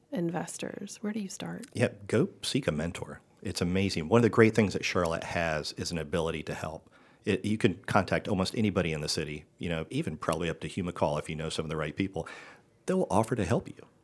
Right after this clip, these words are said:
Speaker 2: Now, they're not gonna roll up their sleeves and do the work for you, but
Speaker 1: Sure.
Speaker 2: to meet with you for lunch, to give you some advice, there are a ton of successful entrepreneurs that will reach out and, and give you a hand. And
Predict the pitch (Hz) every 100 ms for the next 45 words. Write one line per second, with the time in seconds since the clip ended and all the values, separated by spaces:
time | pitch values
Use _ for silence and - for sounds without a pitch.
0 | - 110 98 92 101 92 - 82 82 80
1 | 80 - 82 78 80 78 71 71 - 147
2 | 92 71 73 - - - _ 92 82 104
3 | 92 90 95 90 87 87 82 - 82 85
4 | 80 - - - - 80 78 76 80 73
5 | 80 78 78 - - - - - 95 85
6 | 80 73 - - 113 98 80 - - 80
7 | 76 82 78 76 - 73 71 71 - 78
8 | 73 73 80 76 76 76 82 78 76 73
9 | 71 80 73 76 - - - - - 98
10 | 92 92 90